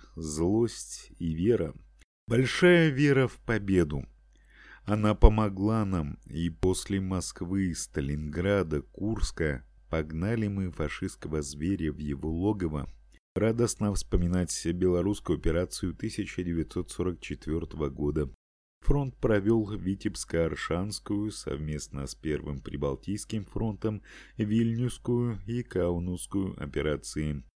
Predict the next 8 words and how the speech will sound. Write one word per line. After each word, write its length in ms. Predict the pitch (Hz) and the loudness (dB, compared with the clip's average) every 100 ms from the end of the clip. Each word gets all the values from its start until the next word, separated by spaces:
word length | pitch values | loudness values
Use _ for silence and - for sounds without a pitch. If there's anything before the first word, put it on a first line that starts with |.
| _ _ | _ _
Наши 380 | 113 123 135 139 | -2 0 0 2
войска 380 | 131 131 - 127 | 4 4 2 0
продвинулись 720 | 123 113 104 110 110 110 - | 0 0 -2 -4 -2 -4 -4
на 80 | 90 | -6
глубину 400 | 92 87 82 90 | -2 -2 -2 -4
в 80 | 92 | -6
пятьсот 440 | - 76 - 82 | -10 -8 -6 -6
километров, 720 | - 78 76 76 78 85 80 | -2 -2 0 -2 -4 -2 -4